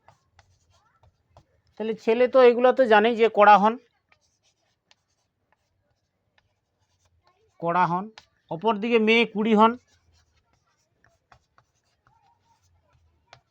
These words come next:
কুড়ি হন। এগুলোই ছিল আজকের বিষয়, যে সাদাকে বলছে ফুঁড়ি, কালোকে বলছি হেঁদে, আহ, দিনকে সিঙ্গি, রাতকে নিদা,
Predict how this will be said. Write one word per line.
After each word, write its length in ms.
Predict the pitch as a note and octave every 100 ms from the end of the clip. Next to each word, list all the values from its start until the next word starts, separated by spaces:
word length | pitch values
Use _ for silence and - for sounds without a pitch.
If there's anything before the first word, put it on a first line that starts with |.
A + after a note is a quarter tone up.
| _ _ - _ _ _ _ _
কুড়ি 260 | - B2 G#2+
হন। 180 | F2+ F2+ _ _ _ _ _ _ _ _ _ _ _ _ _ _ _ _ _ _ _ _ -
এগুলোই 320 | E3+ G#3 C4
ছিল 200 | A#3 A3 A#3+ G3
আজকের 300 | D#3+ A3 G3
বিষয়, 320 | D#3+ G3+ G#3
যে 140 | G3
সাদাকে 480 | - D#3 C#3+ F3 E3+ F3+
বলছে 200 | D#3+ F3
ফুঁড়ি, 320 | - C#3 E3+ F3
কালোকে 320 | C3 C#3 C3
বলছি 300 | C#3+ C#3+ C3 D3
হেঁদে, 340 | A#2+ A#2+ C3+ - _ _ _ _ -
আহ, 240 | C3+ C#3+ C3+
দিনকে 340 | C#3+ D3 C#3+ D#3+
সিঙ্গি, 520 | - C3 B2+ F#3 D3
রাতকে 440 | B2+ A#2+ - D3+
নিদা, 400 | C3 B2 A#2 D3